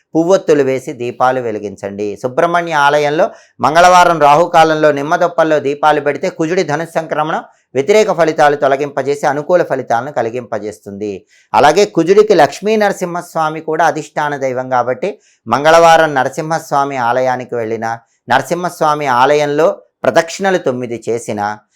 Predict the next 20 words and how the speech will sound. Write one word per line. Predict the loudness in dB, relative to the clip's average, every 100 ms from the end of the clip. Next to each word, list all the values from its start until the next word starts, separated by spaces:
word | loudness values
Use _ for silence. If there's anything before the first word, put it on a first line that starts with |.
| _ 0
నరసింహస్వామి | 2 2 -2 -2 0 0 2
ఆలయంలో | 2 4 4 2 2 2
"ఓం | 4 4 4
నమో | -2 -2 -2
నారసింహాయ" | 2 2 2 -2 -8 -4 -2 0
అనే | 0 -2
మంత్రాన్ని | -6 -8 -2 -2 -2
స్మరించుకున్నా | -8 -6 -6 -8 -8 -6 -6 -4
కూడా | 0 0 -2 -12 _ _
కుజుడి | 0 4 4
ధనుస్సు | 4 -2 -4 -4
సంక్రమణం | -4 -2 -2 -2 0
వల్ల | 0 -2
కుజుడిచ్చే | -2 0 0 0 0 2
వ్యతిరేక | 2 4 4 2
ఫలితాలు | 0 -2 0 -2
తొలగిపోతే | 0 -2 -2 -2 -2 0
అనుకూల | 0 2 0 2
ఫలితాలు | -2 -2 -2 -2
పెంచుకోవచ్చు. | -4 -10 -8 -6 -6 -8 -10 -10